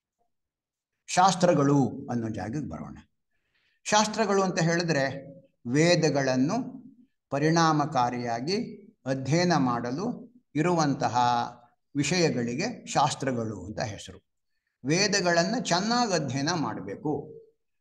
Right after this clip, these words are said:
ವೇದಗಳಿಂದ ಪರಿಪೂರ್ಣವಾದಂತಹ ಉಪಕಾರವನ್ನ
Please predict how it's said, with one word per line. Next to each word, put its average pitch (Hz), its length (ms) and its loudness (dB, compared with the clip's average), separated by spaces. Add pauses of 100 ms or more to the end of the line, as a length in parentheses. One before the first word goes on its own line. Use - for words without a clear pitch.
(160)
ವೇದಗಳಿಂದ 202 640 -2 (760)
ಪರಿಪೂರ್ಣವಾದಂತಹ 165 1400 -2 (120)
ಉಪಕಾರವನ್ನ 156 680 0